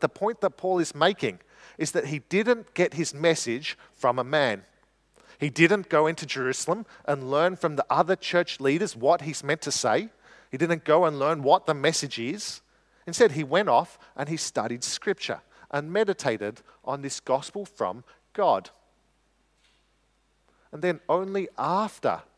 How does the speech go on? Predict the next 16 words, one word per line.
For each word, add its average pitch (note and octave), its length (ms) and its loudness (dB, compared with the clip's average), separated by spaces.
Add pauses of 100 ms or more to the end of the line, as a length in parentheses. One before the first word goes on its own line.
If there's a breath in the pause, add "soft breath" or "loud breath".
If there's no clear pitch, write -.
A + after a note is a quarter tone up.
(1000)
only F3+ 320 -4
after E3 560 2
three F#3 400 -4
years F3 560 -4
of C3+ 140 2
that, F#2+ 220 2 (500 soft breath)
did E3 120 0
he D#3 60 -6
go D#3 180 2
to C#3+ 100 -4
Jerusalem B2+ 640 -6 (460 soft breath)
and C#3 180 -6
meet - 240 -2
Peter A2 380 -2 (160)
and D3+ 120 -8
James. C#3+ 460 -4